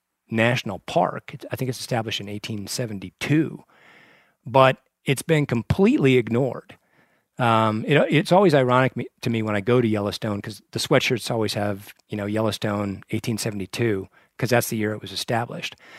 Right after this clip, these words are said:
But the only reason Yellowstone was established is because they had figured out there was no gold there. And so it wasn't that they wanted to preserve this place. It was that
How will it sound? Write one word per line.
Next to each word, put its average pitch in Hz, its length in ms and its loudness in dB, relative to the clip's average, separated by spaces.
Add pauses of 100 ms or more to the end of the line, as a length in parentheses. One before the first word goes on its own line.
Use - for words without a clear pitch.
(280)
But 131 120 -2
the 160 80 6
only 247 180 4
reason 156 240 4
Yellowstone 143 400 2
was 107 120 -2
established 123 600 0 (280)
is 120 140 0
because 135 400 2
they 127 140 6
had 117 100 4
figured 160 300 4
out 123 200 6
there 135 140 2
was 113 160 0
no 117 180 0
gold 101 380 -2
there. - 260 -10 (1080)
And 123 200 4
so 127 420 6
it 160 120 -2
wasn't 185 360 2
that 131 120 2
they 139 120 0
wanted 127 240 -2
to 117 60 -8
preserve 113 680 4
this 104 240 0
place. 113 640 -2
It 123 100 0
was 123 220 0
that 120 280 2